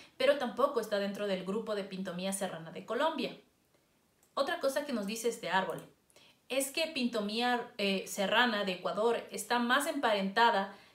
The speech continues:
genéticamente con el grupo de Pintomía robusta que, eh, con el grupo de Pintomía serrana que podemos ver acá. Otra cosa también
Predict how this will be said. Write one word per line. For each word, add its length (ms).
genéticamente 1000
con 200
el 100
grupo 320
de 120
Pintomía 600
robusta 680
que, 420
eh, 640
con 240
el 140
grupo 360
de 140
Pintomía 680
serrana 500
que 80
podemos 300
ver 100
acá. 340
Otra 300
cosa 300
también 560